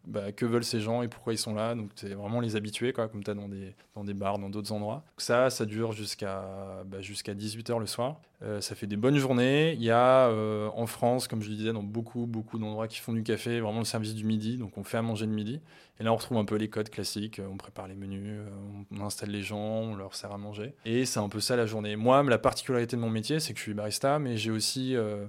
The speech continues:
dans l'entreprise que j'ai intégrée, pris d'autres responsabilités, et notamment le fait de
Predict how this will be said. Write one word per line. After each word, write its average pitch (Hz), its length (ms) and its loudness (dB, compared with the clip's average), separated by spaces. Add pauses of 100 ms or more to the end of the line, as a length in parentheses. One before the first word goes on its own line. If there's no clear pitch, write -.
(120)
dans 110 140 -2
l'entreprise 117 460 -2
que 120 80 -2
j'ai 107 100 0
intégrée, 113 460 2
pris - 200 -6
d'autres 127 240 4
responsabilités, 123 800 0 (180)
et 110 40 -10
notamment 110 320 -2
le 120 80 -2
fait 127 200 -2
de 107 380 -2